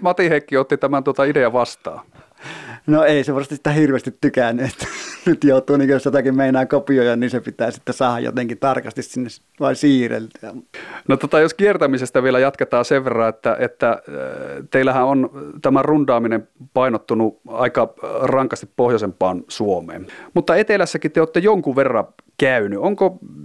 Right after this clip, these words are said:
Speaker 1: siellä ollut minkälainen vastaanotto näiden vuosien aikana? Tai ylipäänsä tunteeko porukka siellä teidän bändiä miten hyvin?
Speaker 2: Kyllä, ne tuntee ja tulee aina kyselyä, että voisitko tulla ja sinne ja,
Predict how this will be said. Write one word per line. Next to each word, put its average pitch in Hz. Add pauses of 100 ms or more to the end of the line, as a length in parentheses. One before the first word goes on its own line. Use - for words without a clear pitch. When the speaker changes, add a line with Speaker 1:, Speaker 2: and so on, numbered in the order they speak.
(140)
Speaker 1:
siellä 170
ollut 135
minkälainen 110
vastaanotto -
näiden 98
vuosien 98
aikana? - (220)
Tai 139
ylipäänsä 151
tunteeko 147
porukka 120
siellä 98
teidän 98
bändiä 95
miten 90
hyvin? 87 (920)
Speaker 2:
Kyllä, 123
ne 143 (280)
tuntee 160
ja 135 (540)
tulee 156
aina 143
kyselyä, 135
että 117
voisitko 117
tulla 117
ja 113
sinne 110
ja, 107